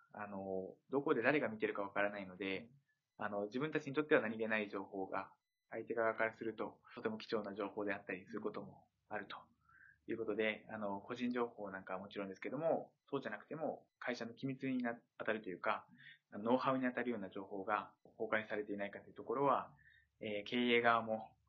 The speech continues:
Speaker 1: しっかりと見張っておく必要があるといいますか、
Speaker 2: うん。
Speaker 1: 意識を向けておく必要があるんだなと。まあ、本当に難しいところですよね。そこのバランスといいますか。そう、つい便利だから使っちゃうんですよね。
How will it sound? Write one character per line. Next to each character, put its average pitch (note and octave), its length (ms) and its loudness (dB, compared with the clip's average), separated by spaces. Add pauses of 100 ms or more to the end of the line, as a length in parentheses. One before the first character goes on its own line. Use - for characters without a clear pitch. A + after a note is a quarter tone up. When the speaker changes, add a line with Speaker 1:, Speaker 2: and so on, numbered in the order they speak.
(120)
Speaker 1:
し - 80 -16
っ - 40 -20
か A2 120 4
り G#2+ 80 0
と E2+ 140 -6 (540)
見 A2 100 -12
張 A2 100 -4
っ - 80 -12
て G2+ 80 0
お G2+ 60 2
く A2 120 -10
必 - 180 -4
要 G#2 60 4
が G#2 80 4
あ G2 40 4
る F#2+ 80 -6
と - 80 -12
い F2 60 -6
い F#2 60 -8
ま F#2 80 -10
す - 100 -20
か、 G#2 200 2 (480)
Speaker 2:
う - 20 -2
ん。 A2+ 40 -2
Speaker 1:
意 - 20 -4
識 - 220 -2
を F2 200 0
向 G#2+ 60 -10
け A#2+ 100 0
て C3 100 2
お B2+ 60 4
く B2+ 100 -2
必 A#2+ 140 -4
要 A#2+ 40 2
が A2+ 80 6
あ - 20 6
る A2 60 0
ん G2 40 -8
だ F#2 80 -4
な G2 100 0
と。 - 60 -14 (1000)
ま G#2+ 160 4
あ、 G2 140 -4
本 C3+ 100 2
当 D3 80 8
に C#3 300 6 (200)
難 A#2+ 160 0 (220)
し - 100 -4 (160)
い F#2+ 40 -4 (220)
と B2+ 80 4
こ A#2 100 6
ろ A2 60 6
で G2 80 0
す - 60 -8
よ G2+ 60 -4
ね。 B2+ 220 2
そ C3 60 0
こ B2 100 6
の A2+ 140 6
バ A2 120 8
ラ A2+ 120 6
ン A2+ 80 0
ス - 60 -18
と A2 80 -10
い F#2+ 40 -6
い - 20 -6
ま F2 80 -8
す - 80 -20
か。 - 180 -10 (340)
そ G2+ 320 -4
う、 - 40 -16
つ B2+ 100 -2
い G#2 260 -2 (180)
便 B2 140 0
利 C3 80 -2
だ G#2 100 -2
か G#2 100 -4
ら F#2+ 180 -4
使 - 140 -6
っ B2+ 120 -10
ち D#3 60 -4
ゃ D#3 40 -2
う D3+ 40 -2
ん - 20 0
で A2 80 -4
す - 80 -16
よ G#2 80 -8
ね。 A2+ 320 -6